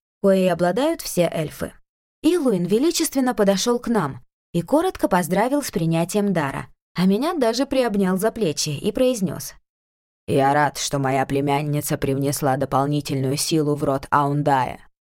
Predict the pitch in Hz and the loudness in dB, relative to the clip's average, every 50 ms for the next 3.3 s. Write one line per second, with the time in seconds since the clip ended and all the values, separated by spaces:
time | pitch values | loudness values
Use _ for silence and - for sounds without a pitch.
0 | _ _ _ - 151 135 139 139 151 156 185 190 170 - 165 160 151 143 156 156 | _ _ _ -4 -2 0 0 2 2 2 2 2 0 -2 -2 -2 0 0 0 0
1 | 147 151 - - 165 156 151 151 143 - 147 151 151 - 147 147 143 - 175 175 | 0 0 0 0 0 0 0 0 2 2 2 2 2 0 0 0 0 2 0 0
2 | 175 - - 139 - - 143 127 123 - - - - 131 131 135 143 147 147 135 | 0 -2 -4 -6 -4 -2 -2 -2 -2 -2 -4 -2 -2 -2 0 0 0 -2 -2 -2
3 | 127 120 110 104 - - | -2 -4 -6 -8 -10 -14